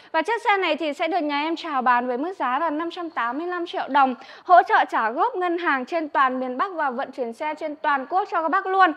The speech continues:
Em này thì cũng vừa mới cập bến nhà Tùng Bách vào tối ngày hôm qua thôi. Và sáng nay thì em Huyền quay video giới thiệu cho các bác luôn. Bên ngoài thì cũng có một vài vết xước răm nhỏ, nhưng mà thực sự là lên video không thể nhìn thấy được,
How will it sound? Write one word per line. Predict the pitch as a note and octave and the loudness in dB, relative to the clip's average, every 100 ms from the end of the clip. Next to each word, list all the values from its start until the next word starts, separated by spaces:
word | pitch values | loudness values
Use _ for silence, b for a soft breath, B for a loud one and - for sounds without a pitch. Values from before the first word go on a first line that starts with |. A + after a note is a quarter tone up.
| B B B | B B B
Em | - G#4 | 4 6
này | G#4 | 6
thì | D#4+ D#4+ | 4 2
cũng | E4 F4 G4 | 0 0 6
vừa | F4+ | 8
mới | D4+ C#4+ C#4 | 8 4 0
cập | D#4 F#4 - | 2 2 2
bến | B3+ C4+ C#4 | 2 0 0
nhà | F4+ E4 | -2 -2
Tùng | C#4 C4+ | 0 2
Bách | F#4+ G#4+ | 2 4
vào | E4+ C4 | 2 4
tối | C#4 B3+ C4 | 4 4 4
ngày | F#4+ E4+ | 2 0
hôm | F4 E4 | 0 0
qua | E4+ E4 D#4+ | 6 6 6
thôi. | F4 D#4+ | 4 2
Và | C4+ B3+ | 2 0
sáng | C4 A3+ | 0 -2
nay | C#4+ D#4 | -2 -2
thì | C#4+ | 0
em | C4 | 0
Huyền | D#4 C4+ | 0 -2
quay | B3 D4+ C#4+ | 0 0 0
video | D4 C4+ C#4+ B3+ | 0 4 4 4
giới | A#3 | 0
thiệu | A#3+ F4+ C#4 | 0 -2 -2
cho | D#4 | -2
các | C#4+ | 0
bác | D#4+ G4 | 2 2
luôn. | F4+ F4 D#4+ B B B - | 6 6 6 B B B 6
Bên | F#4+ G4 | 8 8
ngoài | F#4 D#4+ C#4+ C4+ | 8 8 8 6
thì | D4 C4 | 2 0
cũng | C4 D#4 | 0 -2
có | F4 C#4 | 2 2
một | C#4 F4+ | 2 0
vài | C4 B3+ | 4 4
vết | B3+ G#4 | 4 -2
xước | - A#4 B4+ | -2 -6 0
răm | F4+ E4 | 2 2
nhỏ, | D#4+ C4 A3 | 2 2 0
nhưng | C#4+ | 0
mà | D#4 | -2
thực | B3+ C#4 | -2 -6
sự | - C4+ | -4 -2
là | C4 A#3+ | 2 2
lên | B3+ D#4 D4+ | 2 0 -2
video | D#4+ D4+ D#4+ D#4 | -4 0 0 0
không | G4+ G4+ | -2 -6
thể | F#4+ | -4
nhìn | A#3 B3 A#3 | -4 -4 -6
thấy | B3+ B3 | -4 0
được, | D#4+ C4+ | 2 2